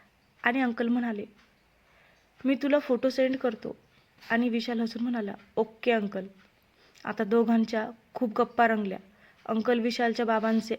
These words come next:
आणि त्यांच्या लहानपणाचे किस्से सांगून हसत होते आणि अमृता आंटीला स्वयंपाकघरात मदत करत होती. आंटी तिला म्हणाल्या,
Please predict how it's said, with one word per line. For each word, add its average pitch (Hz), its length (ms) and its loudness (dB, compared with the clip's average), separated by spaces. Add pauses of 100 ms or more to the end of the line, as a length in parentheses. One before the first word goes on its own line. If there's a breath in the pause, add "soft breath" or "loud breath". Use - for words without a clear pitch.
आणि 233 260 4
त्यांच्या 220 380 0
लहानपणाचे 220 600 0
किस्से 220 280 -4
सांगून 220 340 0
हसत 220 260 0
होते 214 200 -6 (1000 soft breath)
आणि 233 200 4
अमृता 214 460 0 (120)
आंटीला 214 380 0
स्वयंपाकघरात 220 760 -2
मदत 220 260 -2
करत 226 240 -2
होती. 220 240 -8 (580 soft breath)
आंटी 214 380 0
तिला 226 160 2
म्हणाल्या, 226 360 -4